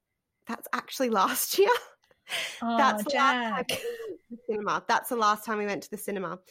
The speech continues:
Speaker 1: So, um, nineteen seventeen is a good movie, but didn't watch it this year.
Speaker 2: Doesn't,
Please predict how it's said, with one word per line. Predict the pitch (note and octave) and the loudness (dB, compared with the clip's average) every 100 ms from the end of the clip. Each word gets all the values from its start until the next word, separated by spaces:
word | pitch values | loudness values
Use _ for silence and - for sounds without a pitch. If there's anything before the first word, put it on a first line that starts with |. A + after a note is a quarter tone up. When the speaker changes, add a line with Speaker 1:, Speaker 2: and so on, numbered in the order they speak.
| - - | -20 -20
Speaker 1:
So, | - - C4 E3 D3+ - _ _ _ _ _ _ _ | -10 0 2 2 -4 -10 _ _ _ _ _ _ _
um, | - G#3 G3+ G3 F#3+ - - | 2 4 4 2 -2 -10 -10
nineteen | G#3+ F#3+ G3+ | -8 -8 -10
seventeen | G3+ F3+ F#3 F3+ F3 - | -14 -14 -14 -14 -14 -14
is | E3+ | -16
a | F3 | -14
good | F3 | -12
movie, | F3 E3+ - F3 | -10 -12 -14 -12
but | - - - _ | -4 -4 -6 _
didn't | - - - | -14 -12 -8
watch | G3 | -10
it | - | -10
this | F#3 - | -14 -6
year. | - | -2
Speaker 2:
Doesn't, | G#3+ G3+ F3+ | 0 -2 -6